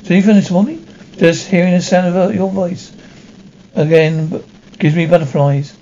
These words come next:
Oh, no butterflies. Your computer program. Who is it? Ah, sh-, someone from wo-, only from work.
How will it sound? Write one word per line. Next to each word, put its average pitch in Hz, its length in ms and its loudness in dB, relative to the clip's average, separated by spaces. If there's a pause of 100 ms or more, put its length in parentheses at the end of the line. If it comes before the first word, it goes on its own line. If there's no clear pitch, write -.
(220)
Oh, 139 100 4
no 190 200 6
butterflies. 151 760 0 (280)
Your 160 160 2
computer 135 340 2
program. 143 480 0 (360)
Who 165 120 4
is 196 160 6
it? - 200 0 (120)
Ah, 170 280 4
sh-, - 340 -8
someone 185 480 -2
from 175 280 -4
wo-, 202 140 -2
only 190 220 -4
from - 180 -6
work. 98 300 -2